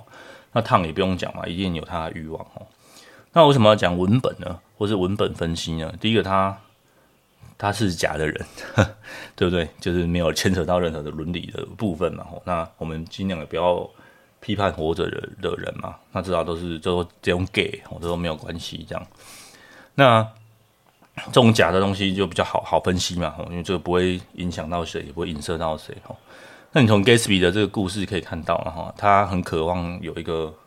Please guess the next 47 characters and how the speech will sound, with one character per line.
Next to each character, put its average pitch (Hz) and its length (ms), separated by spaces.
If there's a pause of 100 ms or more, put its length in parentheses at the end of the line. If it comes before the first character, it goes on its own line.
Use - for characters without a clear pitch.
(160)
就 87 120
是 87 240
完 90 140
美 95 220
的 78 100
爱 85 200
情。 - 240 (800)
其 151 140
实 143 160
无 104 120
论 123 140
这 117 260
个 90 240
渴 82 240
望 95 240
或 98 160
是 92 100
这 92 100
个 90 80
欲 92 160
望 87 280
是 85 360
好 - 240
事 92 200
不 90 120
好 - 220
啦， - 100
或 95 180
者 82 60
是 87 240
是 87 180
假， - 140 (960)
其 - 100
实 127 80
欲 139 80
望 120 160
也 87 80
没 87 80
有 95 60
什 90 100
么 76 80
不 95 100
好 - 220
啊， - 240
对 98 100
不 85 60
对？ 80 180